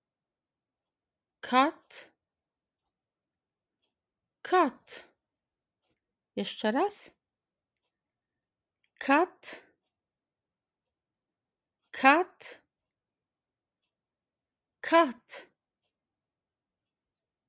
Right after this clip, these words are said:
Czasownik uderzyć.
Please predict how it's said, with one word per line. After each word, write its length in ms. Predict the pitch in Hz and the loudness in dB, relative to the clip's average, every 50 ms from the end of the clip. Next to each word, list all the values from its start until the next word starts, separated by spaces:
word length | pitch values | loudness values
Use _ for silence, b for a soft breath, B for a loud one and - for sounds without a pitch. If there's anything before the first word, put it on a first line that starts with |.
| _ _ _ _ _ _ _ _ _ _ | _ _ _ _ _ _ _ _ _ _
Czasownik 800 | - - - 185 - - - 208 196 180 180 180 175 175 170 - | 0 4 4 4 6 6 8 8 8 8 8 4 4 2 2 0
uderzyć. 840 | 156 165 - - 190 202 208 196 202 - 277 311 - - - - - | -2 0 4 4 6 6 6 4 4 2 2 2 0 -6 -12 -12 -14